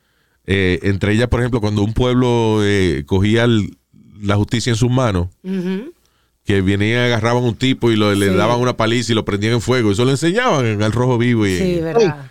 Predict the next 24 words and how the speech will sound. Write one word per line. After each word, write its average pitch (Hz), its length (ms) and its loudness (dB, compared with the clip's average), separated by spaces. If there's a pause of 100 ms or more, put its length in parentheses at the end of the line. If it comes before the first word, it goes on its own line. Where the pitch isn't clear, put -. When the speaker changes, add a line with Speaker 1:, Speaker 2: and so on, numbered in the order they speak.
Speaker 1:
en 101 80 -8
la 113 120 -4
televisión 117 500 0
aquí, 139 220 -2
eh, 123 160 2
americana 123 500 0
lo, 104 200 2
lo, 87 220 0 (160)
they 98 100 0
blur 139 480 0
it 127 60 -2
o 101 280 -4
le 98 120 -6
ponen, 107 420 -6
eh, 92 40 -8
pixelated 135 760 -2
o, 98 220 -6
you 110 140 -4
know, 80 220 -6
no 98 140 -4
te 107 80 -4
lo 120 80 0
enseñan 107 340 -2
bien. 92 200 0